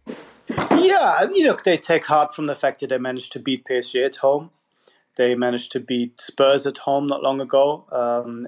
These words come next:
a Jose Mourinho side that, a little bit like Ole Gunnar Solskjaer's Man United, love to play on the break. And on that occasion, uh, Leipzig dealt with it very well. They hardly had any shots,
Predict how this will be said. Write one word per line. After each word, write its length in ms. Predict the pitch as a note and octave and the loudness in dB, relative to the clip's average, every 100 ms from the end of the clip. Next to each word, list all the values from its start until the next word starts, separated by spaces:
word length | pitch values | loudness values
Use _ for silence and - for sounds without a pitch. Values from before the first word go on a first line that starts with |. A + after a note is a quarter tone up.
| A#2 | -4
a 240 | A#2 A#2 | -4 -4
Jose 220 | A2 B2 A#2 | -4 -4 -4
Mourinho 300 | A#2+ A#2+ A#2+ | -4 -4 -2
side 240 | B2+ A#2+ | 0 0
that, 140 | A#2+ A2+ _ - | -2 -6 _ -4
a 40 | |
little 180 | E3+ F#3+ | 2 2
bit 120 | D3 | 2
like 360 | - C3+ C3 - - - - | 0 0 -2 -10 -20 -20 -8
Ole 180 | - | -6
Gunnar 220 | C3 C3 B2 | -4 -6 -4
Solskjaer's 440 | C3+ B2+ C#3 A#2+ | -2 -2 -2 -2
Man 120 | B2+ | -4
United, 500 | A#2+ B2 B2+ C3 B2 - - - _ | -2 0 -2 -2 -8 -10 -20 -20 _
love 340 | C3 C3+ C#3 - | -4 0 0 -2
to 100 | C#3 | -6
play 180 | - C3 | 0 0
on 120 | B2 | 0
the 80 | B2 | -4
break. 420 | B2 B2 C#3+ - | -2 0 -2 -4
And 380 | D3+ B2 A#2+ A#2+ _ - | -4 -2 -4 -8 _ -6
on 120 | C3+ | -4
that 180 | C3 - | -4 -6
occasion, 640 | B2+ B2+ B2+ A#2+ B2+ B2+ - _ - | -2 0 0 0 -4 -6 -12 _ -6
uh, 160 | B2+ A#2+ | -2 2
Leipzig 400 | B2+ - B2+ A2+ | 0 0 -6 -2
dealt 220 | B2+ B2 | -2 -2
with 100 | B2 | -4
it 120 | B2 | -4
very 220 | A#2+ A#2 | -2 -2
well. 240 | A2+ A#2+ B2+ | 0 2 2
They 220 | B2 A#2 _ | 0 -4 _
hardly 360 | - B2+ A#2+ | -2 -2 -2
had 120 | A2+ A2+ | -4 -4
any 160 | A2+ | -6
shots, 460 | A2 C3 B2 - | -6 -4 -4 -8